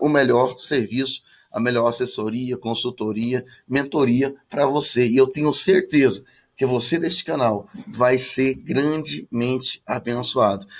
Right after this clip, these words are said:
Principalmente você que quer lançar o seu curso, você que quer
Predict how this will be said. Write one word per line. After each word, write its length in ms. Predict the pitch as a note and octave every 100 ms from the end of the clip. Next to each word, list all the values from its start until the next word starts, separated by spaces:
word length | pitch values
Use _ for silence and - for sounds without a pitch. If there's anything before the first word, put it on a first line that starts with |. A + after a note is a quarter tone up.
| -
Principalmente 540 | - E3+ - D3 D3 C#3+
você 260 | B2 -
que 100 | C3+
quer 300 | - C3+ B2 - -
lançar 480 | B2 C3 B2 - A#2+
o 80 | A#2
seu 220 | - G2+
curso, 480 | - C3 B2+ - G#2
você 260 | G#2+ -
que 120 | -
quer 400 | - B2 A#2 A2